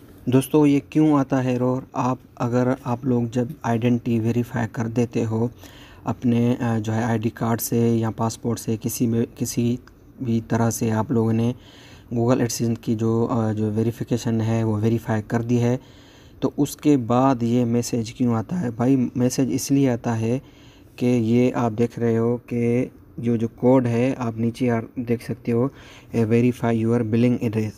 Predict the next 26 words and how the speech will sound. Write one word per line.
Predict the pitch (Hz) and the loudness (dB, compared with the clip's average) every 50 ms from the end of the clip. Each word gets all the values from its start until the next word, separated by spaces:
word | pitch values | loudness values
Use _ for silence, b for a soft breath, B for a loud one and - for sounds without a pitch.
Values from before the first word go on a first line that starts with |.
| - B B B B B B B - 123 113 120 | -14 B B B B B B B -18 -10 -2 2
we | 131 135 135 123 120 120 | 4 4 4 4 4 2
mailed | 120 123 131 127 120 123 117 110 110 110 120 | 2 2 2 0 0 -2 -2 -2 -2 -2 0
you | 127 127 127 127 131 139 135 - - - - 131 | 0 0 0 0 0 -2 -2 -4 -10 -8 -8 -8
a | 113 - - - 127 | -8 -6 -4 -2 2
pin | 127 131 135 131 - 131 | 2 4 2 2 0 -2
on | 120 117 120 123 123 131 139 - - - - - - - 123 120 117 120 | 0 0 2 2 2 2 0 -2 -6 -12 -20 -20 -14 -4 -2 0 2 4
May | 123 123 127 131 135 135 - - - | 4 4 4 4 2 0 -2 -4 -4
five, | 117 117 120 120 | -2 -2 -2 -2
two | - - - - - 131 127 123 123 - | -6 -14 -16 -6 -2 -2 -2 -2 -2 -2
thousand | 113 113 113 117 120 123 131 - - - | -2 0 0 0 0 0 -2 -4 -4 -4
twenty। | 120 110 107 101 - 92 98 - - B B B B B B B B B B B B B B B B B - - - - - | -2 -2 -2 -4 -6 -8 -10 -10 -14 B B B B B B B B B B B B B B B B B -20 -20 -16 -4 0
It | 123 123 117 - | 0 0 4 4
is | 139 127 | 2 2
should | - - - - 127 123 131 131 117 120 | 2 -2 -4 0 2 2 2 2 2 2
take | 123 120 127 127 | 2 2 2 0
two | 120 107 - - 127 127 131 131 131 127 | 0 -6 -10 -6 -2 0 2 2 2 0
four | 131 - - 123 120 123 120 | -2 -2 0 2 4 4 4
weeks | 117 110 110 117 123 120 123 - - - - | 2 0 2 0 0 0 -2 -6 -12 -6 -4
to | 120 120 123 127 - - | -2 0 0 0 -2 -2
arrive, | 139 120 123 123 127 131 127 113 | -2 0 2 2 2 2 2 0
verify | 110 120 120 120 120 117 - 123 117 113 113 | 0 0 0 0 0 -2 -2 -2 0 0 0
your | 113 113 113 110 104 | 0 0 -2 -2 -2
address | 107 120 123 127 123 120 113 107 | 0 0 0 0 0 -2 -6 -4
by | 107 110 110 117 120 127 143 156 B B B B B B B B - | -2 0 0 2 2 0 0 -2 B B B B B B B B -2
entering | 127 123 120 120 123 123 123 - - - - 123 117 | -2 -2 0 2 2 0 0 -2 -6 -12 -12 -4 -2
the | 123 | -2